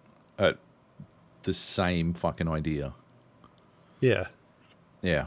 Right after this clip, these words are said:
Speaker 1: all right. Whatever. That's ridiculous. Um, oh, it wasn't his last film. He's made a couple of other ones. None of them have <laughs> done well. Um, but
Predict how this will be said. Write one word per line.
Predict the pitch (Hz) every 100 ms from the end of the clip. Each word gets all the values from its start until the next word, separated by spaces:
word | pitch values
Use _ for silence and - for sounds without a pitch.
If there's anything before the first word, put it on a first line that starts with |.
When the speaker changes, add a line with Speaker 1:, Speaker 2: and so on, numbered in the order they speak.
| -
Speaker 1:
all | 104 80
right. | 65 71 - - -
Whatever. | 123 - - - - - -
That's | 127 120
ridiculous. | 101 85 - - - - - - - - - -
Um, | 107 117 120 120 120 - - - - - - - - - - _ - - - _ _ _ _ -
oh, | 120
it | 131
wasn't | 120 92
his | 82
last | 73 - -
film. | - 87
He's | 101
made | 123 120
a | 98
couple | - - -
of |
other | - -
ones. | - - - - - - -
None | 104 123 127
of | 117 104
them | 95 90
have | 107 120 -
<laughs> |
done | 147 127 120
well. | 123 127 127 - - - - - - - - -
Um, | 131 135 139 143 143 - - - - - - - - - - - - -
but | 123 135